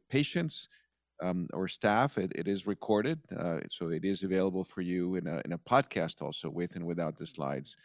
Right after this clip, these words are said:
Uh, Doctor Demirci, thank you very much. Doctor Jermaine Lee, thank you very much for your leadership in this arena. To the entire endocrinology team, I just want to be absolutely, uh, I'm, I'm so grateful for everything you have done for your patients, for the care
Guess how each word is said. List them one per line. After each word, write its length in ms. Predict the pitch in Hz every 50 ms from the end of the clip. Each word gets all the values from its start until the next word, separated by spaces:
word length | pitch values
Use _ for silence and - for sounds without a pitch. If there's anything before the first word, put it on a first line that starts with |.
| _ _ _ _ _ _ _ _ _ -
Uh, 200 | 78 80 76 78
Doctor 340 | 78 80 82 85 - - 82
Demirci, 400 | 87 98 110 113 - - 113 101
thank 260 | - 123 113 104 -
you 60 | 110
very 200 | 98 107 101 101
much. 320 | 101 104 107 107 - - -
Doctor 260 | 92 95 - 95 90
Jermaine 440 | 85 98 95 98 98 98 101 101 98
Lee, 140 | 101 104
thank 280 | 101 - 107 101 101 101
you 40 | 98
very 160 | 95 101 98
much 240 | 98 95 95 95 -
for 140 | - 95 90
your 220 | 92 101 110 113
leadership 520 | 107 110 107 107 107 101 - 107 92 -
in 80 | 90 87
this 200 | 92 95 90 -
arena. 420 | 92 95 95 98 101 101 98 95 92 -
To 80 | 98 92
the 100 | 95 95
entire 560 | 95 92 - 120 127 123 120 120 110 117 - - _ _ _ _ _ _ _ _ -
endocrinology 760 | 120 117 117 117 - 104 101 98 104 110 107 95 92 90 -
team, 300 | - 87 82 78 80 80
I 100 | 80 82
just 240 | 82 - 92 - -
want 120 | 92 90
to 60 | 90
be 300 | 85 82 85 82 82 76 - -
absolutely, 800 | 80 98 101 - - 98 92 85 - - - 87 85 76 - - - 71
uh, 180 | 67 - - 90
I'm, 180 | 87 87 - -
I'm 160 | - 78 82 80
so 280 | - - - - 120 110
grateful 400 | 92 107 101 95 - - 95 90
for 160 | - 95 92
everything 300 | 92 92 90 92 92 85
you 100 | 82 87
have 180 | 82 82 71
done 200 | - 85 85 82
for 180 | - - - 76
your 240 | 69 78 90 101 104
patients, 480 | - - 104 92 92 - - 90 82
for 120 | - - 73
the 100 | 64 -
care 400 | - - 101 98 92 90 87